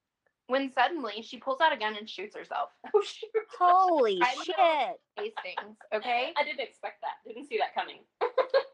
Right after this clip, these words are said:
Speaker 3: Well,
Speaker 1: So she, she shoots herself, and the store just erupts in panic. Obviously, this woman did not survive her gunshot wound.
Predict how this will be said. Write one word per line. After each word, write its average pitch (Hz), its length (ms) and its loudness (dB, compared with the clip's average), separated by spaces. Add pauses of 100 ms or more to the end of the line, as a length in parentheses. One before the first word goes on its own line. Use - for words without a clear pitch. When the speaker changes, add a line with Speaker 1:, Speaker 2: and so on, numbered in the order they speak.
Speaker 3:
Well, 247 480 2 (920)
Speaker 1:
So 277 460 6 (140)
she, 294 360 -10
she 269 220 -16
shoots 370 300 -8
herself, 220 380 0 (100)
and 240 320 -4
the 240 340 -4
store 254 280 0
just 254 220 -12
erupts 208 540 2
in 185 240 -12
panic. 185 320 -20 (280)
Obviously, 311 680 6
this 262 220 -6
woman 208 280 -10
did 202 160 -10
not 294 360 0
survive 208 320 -2
her 202 120 -8
gunshot 185 380 -6
wound. 320 300 -8